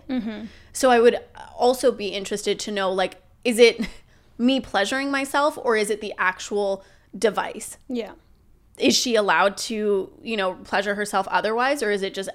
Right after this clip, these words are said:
Speaker 2: you know what I mean? Like,
Speaker 1: Yeah.
Speaker 2: that it's, because from what else she said, I would assume that it's like, "Well, you're just not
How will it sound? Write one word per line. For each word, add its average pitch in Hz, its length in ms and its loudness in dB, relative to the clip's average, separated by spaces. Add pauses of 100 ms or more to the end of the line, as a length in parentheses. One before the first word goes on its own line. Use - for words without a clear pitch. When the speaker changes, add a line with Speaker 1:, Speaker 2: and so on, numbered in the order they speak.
Speaker 2:
you 220 160 -2
know 247 60 2
what 247 100 2
I 233 80 -2
mean? 208 240 -6
Like, 233 140 -2
Speaker 1:
Yeah. 214 120 4 (120)
Speaker 2:
that 196 60 0
it's, - 200 -2 (380)
because 240 320 2 (260)
from 262 200 0
what 240 100 4
else 339 240 4
she 220 140 -6
said, 196 340 0
I 208 160 4
would 220 300 2
assume 214 460 -4
that 202 100 0
it's 208 100 -6
like, 214 120 -4
"Well, 214 120 2
you're 208 100 2
just 202 140 -8
not 190 240 -2